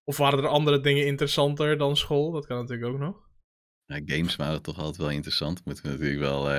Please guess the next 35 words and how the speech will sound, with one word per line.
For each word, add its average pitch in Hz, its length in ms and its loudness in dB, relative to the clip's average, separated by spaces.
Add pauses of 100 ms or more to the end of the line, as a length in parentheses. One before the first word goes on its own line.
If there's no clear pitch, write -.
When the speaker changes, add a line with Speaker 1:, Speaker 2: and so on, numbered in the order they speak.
(140)
Speaker 1:
Ja. 175 80 2
Speaker 2:
eerlijk 143 200 2
over, 76 380 0
eh, 76 280 6
Speaker 1:
<laughs> 76 60 0
Speaker 2:
blijven. 73 460 2 (560)
Ja, - 200 0
destijds, 69 580 0
eh, 71 160 2
was 69 160 -2
natuurlijk 73 360 -4
RuneScape 73 480 0
echt 71 320 -2 (580)
ook 85 240 6
een 78 140 4
ding. 73 360 0 (100)
Dus 71 260 -4
daar 73 140 4
heb 76 100 2
ik 76 80 -6
ook 76 120 0
wel 71 360 2
misschien 80 360 0
iets 90 140 2
te 82 100 0
veel 80 240 4
uurtjes 78 280 6
in 80 120 4
gespendeerd. 80 680 4 (140)
Speaker 1:
Mhm. 139 380 -6 (100)
Speaker 2:
Maar - 120 -4
het 73 140 -2
is, 78 380 4 (1000)
uiteindelijk 85 520 2
gaan 78 400 0